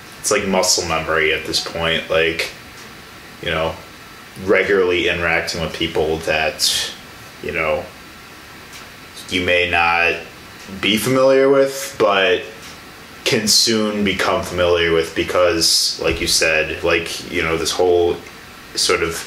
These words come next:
vision that you have of this project is, like,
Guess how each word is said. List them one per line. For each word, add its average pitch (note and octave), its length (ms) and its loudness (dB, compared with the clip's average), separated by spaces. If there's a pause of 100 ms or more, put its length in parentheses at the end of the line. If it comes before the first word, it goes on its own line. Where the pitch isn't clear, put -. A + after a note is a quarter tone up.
(840)
vision A#2 420 2
that G2 180 0
you F#2 120 4
have F2+ 380 2
of F2 120 -10
this F2 200 -2
project F2+ 640 0
is, F2 180 2
like, E2 400 0